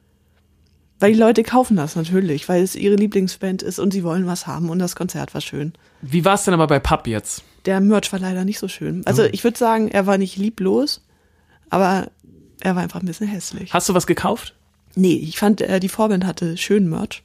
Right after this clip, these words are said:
Speaker 2: Ja.
Speaker 1: Und ja, das war so auch so mein Gedanke, so, oh, jetzt hat die Vorband den schöneren Merch.
Speaker 2: Ja.
Speaker 1: Aber ich glaube, es juckt keinen.
Speaker 2: Nee, glaub ich auch nicht.
Speaker 1: Ja.
Speaker 2: Glaub ich auch nicht.
Speaker 1: Aber so Farben, so Giftgrün,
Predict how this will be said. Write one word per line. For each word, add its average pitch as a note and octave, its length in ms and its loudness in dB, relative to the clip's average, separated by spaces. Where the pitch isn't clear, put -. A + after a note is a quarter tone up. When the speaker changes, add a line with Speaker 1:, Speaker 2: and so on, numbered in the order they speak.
Speaker 2:
Ja. D3 260 2
Speaker 1:
Und F3+ 180 2
ja, G3 100 2
das G#3 200 2
war A3 80 6
so - 80 0
auch A3+ 160 -2
so G#3+ 100 -2
mein E3 200 0
Gedanke, F3 420 0
so, F3 220 0
oh, F#3+ 120 -8
jetzt - 160 -8
hat - 140 -10
die - 60 -6
Vorband A3 440 -4
den - 120 -6
schöneren A#3 480 0
Merch. A#3+ 520 -2
Speaker 2:
Ja. D3 300 4
Speaker 1:
Aber F3+ 240 4
ich F3 80 -2
glaube, E3+ 260 0
es - 120 -2
juckt - 200 -6
keinen. D#3+ 300 -4
Speaker 2:
Nee, G2+ 320 2
glaub G#2 200 -4
ich - 160 -6
auch G#2+ 40 -2
nicht. A2 280 -6
Speaker 1:
Ja. E3 200 -4
Speaker 2:
Glaub G#2+ 160 -8
ich - 160 -14
auch G#2+ 40 -12
nicht. A2+ 200 -12
Speaker 1:
Aber F#3+ 200 6
so F#3 340 4
Farben, F#3 440 2
so F3 120 0
Giftgrün, F#3+ 1000 0